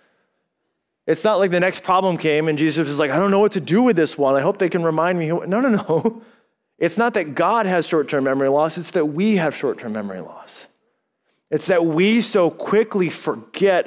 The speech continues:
who he is and who we are to him. And I think sometimes we forget that if you put your faith in Jesus, you're a child of the King.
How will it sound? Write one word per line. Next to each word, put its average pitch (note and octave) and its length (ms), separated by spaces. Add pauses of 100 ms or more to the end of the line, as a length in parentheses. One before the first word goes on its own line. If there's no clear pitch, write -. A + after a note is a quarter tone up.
who F#3+ 420
he F3+ 400
is D#3 640 (800)
and A#2+ 140
who G3+ 180
we F3 240
are C#3+ 180
to G#3+ 300
him. G2 400 (1600)
And C3+ 120
I C#3+ 40
think F#3 200
sometimes D#3 420
we D3+ 100
forget C3 720 (640)
that C3 80
if B2 140
you G3+ 80
put - 180
your A#2+ 80
faith D3+ 260
in A#2+ 100
Jesus, C3+ 340
you're F#3 100
a - 60
child C#3+ 340
of C3 100
the - 60
King. D#3+ 580